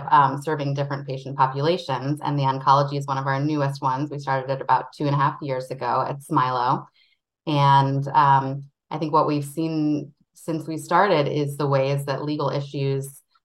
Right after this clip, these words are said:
are interconnected with health issues and affect each other. So someone who's in treatment for breast cancer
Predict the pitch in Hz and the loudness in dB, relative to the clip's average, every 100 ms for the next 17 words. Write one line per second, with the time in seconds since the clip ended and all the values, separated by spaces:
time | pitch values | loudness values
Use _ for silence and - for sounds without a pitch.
0 | _ 151 143 147 143 156 147 - 185 143 | _ -4 -2 -4 -2 2 2 2 0 2
1 | 139 127 - 131 - 135 139 139 135 135 | 4 2 0 -4 -4 -2 -2 0 0 2
2 | 135 139 151 143 175 170 127 123 139 131 | 2 0 -2 2 2 4 0 -2 -2 -2
3 | 131 139 143 135 135 139 135 135 - _ | -2 0 2 2 0 -2 -2 -4 -10 _
4 | _ _ _ - 160 156 147 165 160 156 | _ _ _ -6 -2 0 0 -2 0 0
5 | 147 151 156 - - 156 143 151 147 147 | 0 2 2 2 0 0 0 0 0 2
6 | 147 | 0